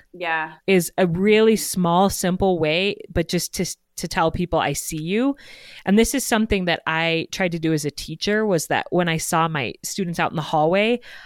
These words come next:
Speaker 2: I would use their name and say, "Hey, Preston," or, "Hey, D-, Dana," or whatever,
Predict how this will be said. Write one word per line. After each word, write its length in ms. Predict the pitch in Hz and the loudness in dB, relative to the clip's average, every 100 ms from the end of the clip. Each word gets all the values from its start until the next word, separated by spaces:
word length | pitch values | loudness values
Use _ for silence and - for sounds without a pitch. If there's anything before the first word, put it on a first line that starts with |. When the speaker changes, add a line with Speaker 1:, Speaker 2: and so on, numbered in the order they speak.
| - | -4
Speaker 2:
I 140 | 170 170 | 0 2
would 200 | 160 151 _ | 0 -4 _
use 240 | 165 160 | -4 -2
their 140 | 160 143 | -2 -4
name 440 | 143 131 180 262 - _ | -4 -2 -2 -4 -6 _
and 100 | 175 | -10
say, 220 | - 160 151 | -4 -2 -4
"Hey, 340 | - - 190 | -8 -2 -2
Preston," 580 | - 180 170 185 165 160 | 0 -2 -2 -2 -2 -2
or, 80 | 156 | -4
"Hey, 240 | 170 170 | -2 -2
D-, 140 | 165 - | -2 -4
Dana," 380 | 170 160 151 151 | -2 -2 -2 -2
or 60 | 151 | -2
whatever, 480 | 147 147 156 160 | -2 -2 -2 -4